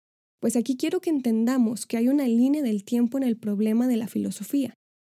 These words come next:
que no comenzó con Sócrates, sino con los filósofos presocráticos. Y aunque algunas preguntas se respondieron y funcionaron para una época,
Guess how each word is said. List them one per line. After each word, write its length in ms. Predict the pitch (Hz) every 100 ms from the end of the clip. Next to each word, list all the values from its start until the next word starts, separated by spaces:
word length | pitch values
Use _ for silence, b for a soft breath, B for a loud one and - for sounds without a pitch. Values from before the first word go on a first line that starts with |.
| _
que 120 | - 208
no 240 | 214 277
comenzó 480 | - 247 208 196 214
con 200 | 202 190
Sócrates, 640 | - 254 233 254 - - - _
sino 280 | - 233 220
con 140 | 226
los 160 | 214 208
filósofos 640 | 233 214 214 254 262 247
presocráticos. 1200 | - 226 254 - 202 202 202 - 196 - - - _ _ _ _ _ _ -
Y 80 |
aunque 260 | 240 240 233
algunas 400 | 226 240 277 302
preguntas 600 | - 247 240 277 247 214
se 100 | 226
respondieron 880 | 226 220 - 226 233 247 240 208 202
y 140 | 240
funcionaron 720 | 214 226 220 214 220 233 254 208
para 240 | 214 208
una 280 | 226 233 240
época, 520 | 226 226 208 214 214